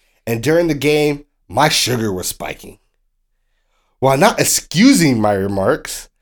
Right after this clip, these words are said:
it's not unusual when my sugar spikes that I become disoriented and often say things that are not appropriate as well as hurtful. I do not believe I would have said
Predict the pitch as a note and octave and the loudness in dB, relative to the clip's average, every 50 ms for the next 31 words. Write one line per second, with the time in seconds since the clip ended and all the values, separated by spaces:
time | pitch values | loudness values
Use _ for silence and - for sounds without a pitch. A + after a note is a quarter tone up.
0 | _ _ _ _ _ _ _ _ D#3 D#3 - D#3+ F#3 G3 G3+ G3+ - F3+ F3+ F3+ | _ _ _ _ _ _ _ _ -4 -2 2 4 4 4 4 4 4 4 4 4
1 | E3+ D3+ D3+ G#3 A#3+ G#3 E3 C#3+ C3+ B2+ A#2 A#2 B2 C#3+ - - _ _ _ _ | 4 2 2 2 2 2 2 2 2 2 2 2 0 -2 -4 -10 _ _ _ _
2 | _ _ - A#2 D3 D#3 E3 D#3+ D3+ C#3+ D3+ - - F#3+ F#3+ F#3 F#3 F#3 - - | _ _ 0 4 4 4 6 4 4 2 2 2 2 2 4 4 2 0 0 2
3 | - F3+ F#3 F3+ F3+ - E3+ D#3+ E3 D#3+ D#3 D3+ C#3+ C#3+ - E3 D#3+ D3 C#3 B2+ | 4 4 4 4 2 0 0 2 4 4 4 2 0 0 2 2 2 2 0 -2
4 | B2 - - E3+ F3+ F#3+ F#3+ F3+ F#3 F#3 - F#3 D#3 C3+ B2 - D3+ D#3 E3 D#3+ | -6 -4 0 2 4 4 4 4 2 0 -2 -4 -4 -4 -2 2 4 4 4 4
5 | D#3+ F3 E3 E3 - E3+ D#3+ D3+ D#3+ D#3 D#3+ D#3 D#3 C#3+ C#3+ C3+ C3 B2+ A#2+ A#2+ | 2 -2 -2 -2 -2 -2 -2 -2 -2 -2 0 0 0 0 0 0 0 -2 -2 0
6 | C3+ C#3+ D3+ D#3+ C#3+ A2+ - - D#3 E3 E3 E3 E3 F3 F3+ F#3 - - - _ | 0 2 2 2 0 0 0 0 0 0 0 0 0 2 2 2 0 -2 -8 _
7 | _ _ _ _ _ - C3 C3 A#2+ A#2+ C#3 D3 C#3+ C3 C3 - - C#3 C3 C3 | _ _ _ _ _ 2 2 2 2 2 2 2 2 2 0 0 0 0 0 0
8 | - - F#2+ - - - _ _ _ _ _ _ _ _ _ _ - - - _ | -4 -8 -12 -14 -14 -18 _ _ _ _ _ _ _ _ _ _ -20 -20 -20 _
9 | _ _ _ _ _ C#3 C#3+ C3 B2 D#3+ D#3+ E3+ D#3+ C#3+ A#2 A#2 B2+ C3 C3 B2+ | _ _ _ _ _ -2 0 0 0 0 2 2 0 0 0 0 2 2 2 2
10 | A#2+ A#2 A#2 A#2 A2 A2 G2 - - C3 B2 A2+ G#2 F#2+ - | 2 2 2 0 -2 -2 -4 -4 0 2 2 2 0 -2 -6